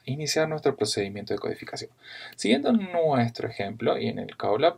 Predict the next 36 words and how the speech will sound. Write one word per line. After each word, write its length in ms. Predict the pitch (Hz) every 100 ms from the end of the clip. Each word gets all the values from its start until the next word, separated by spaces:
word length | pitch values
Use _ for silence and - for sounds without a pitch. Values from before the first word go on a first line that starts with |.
| -
nos 200 | 120 117
propone, 560 | - 90 104 113 120 117
eh, 320 | 107 95 98
realizar 500 | 98 101 95 120 127
la 120 | 110
autenticación, 920 | 98 98 110 113 120 - 156 180 233 -
el 340 | - - - -
signing, 640 | - 64 - 107 117 - _
¿sí? 400 | _ - - - - -
Particularmente, 840 | - - 76 196 202 254 240 254 220
y, 300 | 247 240 -
eh, 180 | 165 156
para 260 | 156 160
esto 400 | 180 - 202 214
una 200 | - 180
serie 240 | 160 143 120
de 60 |
pasos 480 | 104 110 120 117 117
de 140 | 113 107
codificación 580 | 98 - - 113 120
en 60 | 120
JavaScript, 480 | - - - 139 -
que 80 | 120
es 80 |
lo 100 | 104
que 80 | -
vamos 160 | - 113
a 40 |
hacer. 180 | 110 - - _ _
Vamos 360 | 113 110 117
a 80 | 110
nuestro 260 | 92 - -
proyecto 380 | - 113 - -
en 80 |
Bracket, 480 | - - 165 240 - - - - -
donde 260 | - - 123